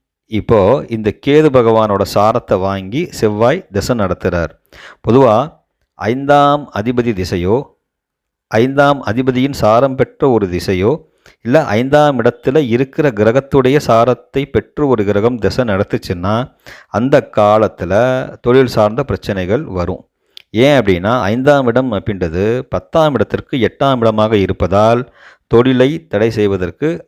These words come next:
அந்த கிரகத்திற்கு அதிகாரம் ஏற்பட்டுவிடும். அதனால இவரு தொழில் செஞ்சு கொஞ்சம் பாதிப்புல இருந்தாரு.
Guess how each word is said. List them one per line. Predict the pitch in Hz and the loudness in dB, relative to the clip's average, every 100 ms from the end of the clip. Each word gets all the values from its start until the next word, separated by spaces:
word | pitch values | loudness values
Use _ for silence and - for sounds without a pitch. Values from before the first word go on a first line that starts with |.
| - | -6
அந்த | 101 101 117 | -6 -4 -2
கிரகத்திற்கு | 104 95 98 92 82 170 | 0 0 -2 -4 -4 -2
அதிகாரம் | 143 95 101 95 110 | 0 0 2 2 2
ஏற்பட்டுவிடும். | 120 90 - 80 82 80 90 78 _ _ _ - - | 0 -2 -4 -8 -6 -6 -6 -10 _ _ _ -20 -12
அதனால | 87 98 127 | -4 0 2
இவரு | 107 98 139 | 2 2 2
தொழில் | 104 110 113 | 2 2 2
செஞ்சு | 98 90 135 | -2 -2 -2
கொஞ்சம் | 131 98 92 | -2 -2 0
பாதிப்புல | 98 98 117 | 0 0 0
இருந்தாரு. | 98 95 107 95 87 135 | 0 0 0 0 2 2